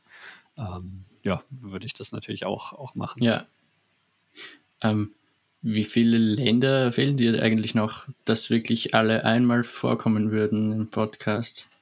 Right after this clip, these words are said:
Speaker 1: Ja, also so, so grob hundert fehlen schon noch, wobei so ein
Speaker 2: Mhm.
Speaker 1: bisschen schwierig ist, weil ich ja so ein paar, ähm, Episoden auch gemacht habe, wo, ähm,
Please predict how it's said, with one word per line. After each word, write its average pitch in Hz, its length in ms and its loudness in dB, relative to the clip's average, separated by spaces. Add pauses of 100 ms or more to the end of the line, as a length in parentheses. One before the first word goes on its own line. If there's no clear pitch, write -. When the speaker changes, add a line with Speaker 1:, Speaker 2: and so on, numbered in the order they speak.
(160)
Speaker 1:
Ja, 117 440 4
also 123 200 2
so, 123 280 4
so 117 340 0
grob 120 760 0
hundert 135 580 4
fehlen 117 520 2
schon 110 340 2
noch, 147 260 2
wobei 110 280 4
so 117 100 4
ein 117 40 6
Speaker 2:
Mhm. 117 40 0
Speaker 1:
bisschen 131 260 4
schwierig 110 420 2
ist, 113 160 -2
weil 104 140 2
ich 95 80 -2
ja 101 80 2
so 101 100 0
ein 98 120 0
paar, 98 500 2
ähm, 101 420 0
Episoden 107 480 0
auch 101 220 -4
gemacht 104 340 -2
habe, 98 160 -2
wo, 98 540 -2
ähm, 98 600 -4